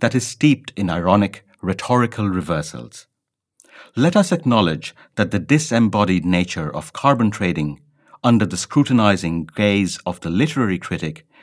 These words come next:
bears itself as disguised human trafficking. Carbon is constitutive of the human body, the second most widely available element after oxygen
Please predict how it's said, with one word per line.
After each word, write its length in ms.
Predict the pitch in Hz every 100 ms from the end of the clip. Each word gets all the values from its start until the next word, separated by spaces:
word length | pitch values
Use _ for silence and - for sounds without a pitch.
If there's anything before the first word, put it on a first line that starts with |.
| - -
bears 480 | 90 120 123 127
itself 540 | 120 117 - 90 82 -
as 160 | - 87
disguised 720 | - 87 - 104 95 92 -
human 380 | - 95 87 82
trafficking. 680 | - 95 104 - 73 65 - _ _ _ _ _ _ _ _ _
Carbon 600 | - - 151 135 117 104 - -
is 160 | 101 95
constitutive 800 | - 87 - 151 - 104 87 -
of 140 | 92
the 80 | -
human 340 | 85 98 82 78
body, 460 | 101 104 80 64 _ _ _ -
the 80 | 104
second 540 | - 147 135 117 104
most 440 | 104 98 95 - -
widely 520 | 78 92 90 90 92
available 520 | 90 90 90 92 98
element 420 | 80 76 76 71 - _ -
after 400 | 113 110 - 101
oxygen 600 | 87 - 78 - 67